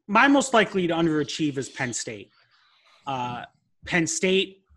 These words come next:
lost a quarterback in TikTok goat, Trace McSorley.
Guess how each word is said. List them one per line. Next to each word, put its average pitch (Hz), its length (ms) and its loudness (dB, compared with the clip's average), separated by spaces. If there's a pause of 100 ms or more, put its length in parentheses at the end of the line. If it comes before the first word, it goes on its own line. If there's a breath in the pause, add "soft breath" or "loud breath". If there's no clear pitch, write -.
(100)
lost 151 560 0
a 139 240 -4 (140)
quarterback 165 680 2 (220)
in 123 360 -8 (100)
TikTok 147 560 0 (180)
goat, 160 380 4 (180)
Trace 147 280 -2
McSorley. 139 680 -6